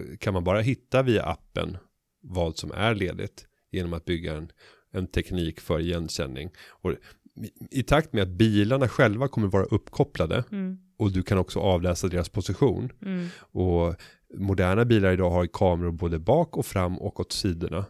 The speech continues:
Speaker 1: Så de kan ju avläsa om det står bilar framför eller bakom.
Speaker 2: Mm.
Speaker 1: Och därmed så skulle du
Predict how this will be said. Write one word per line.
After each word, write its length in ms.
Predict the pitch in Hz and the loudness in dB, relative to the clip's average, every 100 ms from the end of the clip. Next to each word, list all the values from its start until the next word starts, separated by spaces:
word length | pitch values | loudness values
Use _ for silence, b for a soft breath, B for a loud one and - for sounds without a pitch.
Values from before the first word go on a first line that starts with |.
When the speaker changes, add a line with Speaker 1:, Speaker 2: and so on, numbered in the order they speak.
| _ - | _ -12
Speaker 1:
Så 160 | - | -6
de 60 | 82 | -4
kan 140 | 107 | -2
ju 60 | 110 | 0
avläsa 680 | 113 92 90 110 135 - | 2 2 2 -2 -2 -4
om 60 | 104 | -6
det 80 | 87 | -6
står 320 | - 170 165 | -4 -2 2
bilar 400 | 104 78 64 - _ | 0 0 -4 -8 _
framför 540 | - 90 80 - - 90 | -4 -4 -4 -10 -12 -8
eller 120 | 92 | -4
bakom. 440 | 87 82 - 214 | 0 0 -2 -8
Speaker 2:
Mm. 140 | 185 87 | -6 -6
Speaker 1:
Och 80 | |
därmed 380 | 92 101 131 95 | -2 2 2 0
så 100 | - | -4
skulle 400 | - - 92 98 | -6 0 0 0
du 160 | 131 | -2